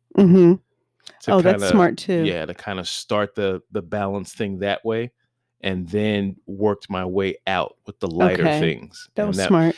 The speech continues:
Speaker 2: in my mind, I, I think it would be easier to do. I think it would just be easier to do it that way.
Speaker 1: Okay.
Speaker 2: Yeah.
Speaker 1: Yeah. That's actually, yeah.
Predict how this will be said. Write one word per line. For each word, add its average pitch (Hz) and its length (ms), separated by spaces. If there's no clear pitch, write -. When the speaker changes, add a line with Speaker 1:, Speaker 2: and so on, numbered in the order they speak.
Speaker 2:
in 139 100
my 156 140
mind, 139 240
I, 110 140
I - 20
think 123 220
it 120 40
would 120 180
be 110 220
easier 104 460
to 92 80
do. 92 300
I 92 60
think 104 180
it 101 40
would 95 120
just 90 160
be 92 160
easier 87 320
to 82 100
do 76 180
it - 100
that 50 160
way. - 100
Speaker 1:
Okay. 170 440
Speaker 2:
Yeah. - 220
Speaker 1:
Yeah. 160 340
That's 220 200
actually, 220 360
yeah. 170 260